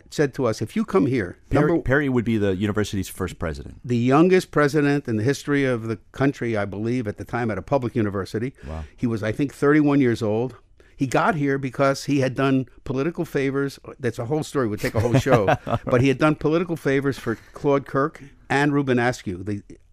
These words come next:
Speaker 1: leaving governor and the, the ascending, the ascending governor. So the, the two guys supported, "Give this u-, university to this guy." I gotta stop. I gotta tell you, because I now know what I didn't know then.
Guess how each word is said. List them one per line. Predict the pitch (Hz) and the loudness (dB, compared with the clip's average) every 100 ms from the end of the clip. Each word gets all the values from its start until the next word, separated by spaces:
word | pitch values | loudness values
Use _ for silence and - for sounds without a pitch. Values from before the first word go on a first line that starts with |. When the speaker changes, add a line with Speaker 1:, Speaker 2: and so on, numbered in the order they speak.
| - | -4
Speaker 1:
leaving | 120 165 180 | 2 2 2
governor | 160 151 156 147 147 | 2 2 2 2 0
and | - 120 | 0 0
the, | 120 117 120 - - | 2 2 0 -4 -8
the | 117 120 | -4 -2
ascending, | 113 147 131 107 - | -2 -2 0 -2 -4
the | 110 107 113 | -4 -4 -4
ascending | - 110 131 120 | -8 -4 -2 0
governor. | 107 101 95 98 - - - | -2 -6 -10 -16 -20 -20 -20
So | - 113 | -6 -2
the, | 107 110 | -2 -4
the | 117 | -10
two | - 175 | 2 4
guys | 156 139 | 4 2
supported, | - 120 139 127 117 98 | -2 -6 -2 0 -2 -2
"Give | 135 135 | -2 0
this | 127 - - - - - - - | -2 -4 -12 -18 -20 -20 -16 -4
u-, | 127 - 104 | -2 -4 -4
university | 131 131 120 127 135 117 113 | 0 2 2 0 0 -2 -2
to | 117 | -2
this | 113 | -2
guy." | - 113 98 101 120 - - - _ _ - _ - | -2 -4 -4 -8 -10 -14 -20 -20 _ _ -20 _ -2
I | |
gotta | 190 214 | -2 -2
stop. | - 170 - - | -2 -2 -4 -6
I | |
gotta | 147 160 | -6 -4
tell | - 90 | -2 -4
you, | - _ _ _ - | -6 _ _ _ -8
because | 131 131 | -4 0
I | 135 | 2
now | 143 180 196 | 6 8 8
know | 151 101 101 | 6 2 0
what | 131 123 | 2 2
I | |
didn't | 131 170 156 | 6 6 6
know | 120 | 4
then. | 110 101 82 | 2 -4 -8